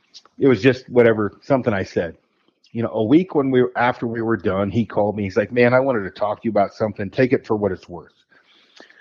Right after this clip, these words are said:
And I'm like, "Okay." Uh, he's like, "Hey, you know, that could have been perceived this way. And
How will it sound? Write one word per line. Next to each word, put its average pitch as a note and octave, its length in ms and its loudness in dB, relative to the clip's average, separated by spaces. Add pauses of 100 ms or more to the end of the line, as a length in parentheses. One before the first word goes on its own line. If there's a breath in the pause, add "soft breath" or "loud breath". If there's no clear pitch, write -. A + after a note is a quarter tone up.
(400 soft breath)
And A2 120 -2
I'm A#2 100 2
like, A2 180 2
"Okay." C3+ 500 4 (140)
Uh, A2 360 -2
he's A2 240 -4
like, G#2+ 180 0
"Hey, A#2+ 400 2 (160)
you C#3 140 0
know, B2 140 4
that D#3 260 2
could C#3 120 0
have A#2+ 120 0
been B2 200 0
perceived A2 640 -2
this A2 300 2
way. G#2+ 380 -2 (640 soft breath)
And A2+ 420 4